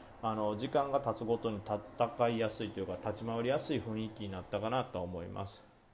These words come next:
しかし、これ、売買代金見るとね、もうマザーズがね、もう、「安っ、ちょっとしか動いてないやん」って言ってた、この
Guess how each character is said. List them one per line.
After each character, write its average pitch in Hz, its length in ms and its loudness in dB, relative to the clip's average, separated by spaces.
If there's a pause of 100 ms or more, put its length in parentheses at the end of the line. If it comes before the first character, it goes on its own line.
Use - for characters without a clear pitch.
(240)
し - 140 -16
か - 160 0
し、 - 100 -6
こ - 80 -2
れ、 107 80 2
売 135 260 2
買 247 220 2
代 220 240 2
金 120 220 -2
見 104 80 -4
る 101 60 -6
と 107 120 -6
ね、 107 80 -4
も 107 140 -4
う - 20 -4
マ 135 160 -2
ザ 170 140 4
ー - 20 6
ズ 165 80 2
が 160 120 0
ね、 143 120 -2
も 110 140 0
う、 110 60 -4 (540)
「安 - 460 0
っ、 254 160 2 (140)
ち - 100 0
ょ 269 40 6
っ 269 60 -2
と 226 120 -4
し - 100 -2
か 208 160 0 (220)
動 240 120 12
い 240 40 8
て 247 100 4
な 220 160 2
い 196 60 4
や 180 60 4
ん」 - 40 2
っ - 40 -8
て 131 120 0
言 - 20 -2
っ - 40 -2
て 127 40 -4
た、 120 120 4
こ 117 80 0
の 113 260 -2